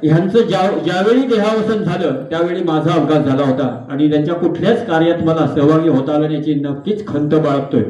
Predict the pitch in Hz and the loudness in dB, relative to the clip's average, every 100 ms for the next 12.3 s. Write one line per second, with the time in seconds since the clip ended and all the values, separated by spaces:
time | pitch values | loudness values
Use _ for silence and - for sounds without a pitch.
0 | - - - - - _ 170 202 226 254 | -6 -16 -20 -20 -20 _ 0 2 4 4
1 | 262 262 262 190 214 190 226 214 214 170 | 2 2 -2 -2 -2 0 2 4 4 0
2 | 165 190 151 151 196 185 135 147 156 190 | -2 -2 0 0 0 -2 -2 -2 -2 0
3 | 196 - - - _ _ _ _ - 143 | -2 -6 -14 -20 _ _ _ _ 0 2
4 | 185 214 226 220 - - - - 202 233 | 4 2 0 -4 -14 -20 -8 -2 2 4
5 | 262 262 269 214 202 202 175 - 175 - | 4 0 0 -2 0 0 0 0 -2 -2
6 | 160 208 214 - 156 196 196 151 156 180 | 2 2 2 -2 -4 0 0 2 2 2
7 | 190 196 156 147 160 147 135 113 - - | 2 2 2 0 0 -2 -2 -6 -10 -18
8 | - _ 156 170 175 254 254 233 - 180 | -20 _ 0 0 2 2 4 0 0 -2
9 | 196 208 220 190 190 208 - - - - | -4 -4 -2 -2 2 2 0 -6 -16 -20
10 | _ _ - 143 - 202 214 233 214 190 | _ _ -4 0 0 2 4 4 4 0
11 | 185 185 185 190 190 - - 147 170 160 | -2 -2 -2 -2 -2 -6 -6 -2 0 2
12 | 151 175 | 2 2